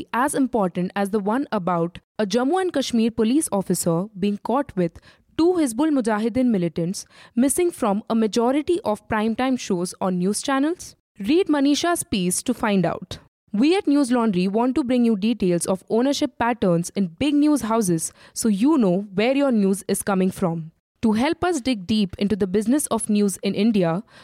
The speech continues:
we need your support. Contribute to News Laundry Sena's Who Owns Your Media project. Go to w w w dot news laundry dot com slash sena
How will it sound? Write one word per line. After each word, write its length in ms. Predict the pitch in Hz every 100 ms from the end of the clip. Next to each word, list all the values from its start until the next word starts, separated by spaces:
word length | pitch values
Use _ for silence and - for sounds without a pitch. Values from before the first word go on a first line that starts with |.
| -
we 120 | 226
need 260 | 240 285 240
your 160 | 233
support. 520 | 226 196 185 - - - _ _ _
Contribute 600 | 262 285 269 311 339 381
to 80 | 330
News 280 | 254 269 240
Laundry 300 | 254 254 269
Sena's 560 | - 214 180 175 165 -
Who 220 | - 339 349
Owns 320 | 247 254 254
Your 160 | 240 247
Media 360 | 220 226 220 233
project. 600 | 202 175 - - - - _ _ 185
Go 160 | 220
to 120 | 208 202
w 340 | 202 220 320
w 300 | 302 285 311
w 340 | 269 226 180 175
dot 240 | 180 180
news 240 | 196 254
laundry 260 | 262 277 277
dot 260 | 247 240 -
com 340 | 214 170 175
slash 360 | - 196 175 175
sena 460 | - - 240 196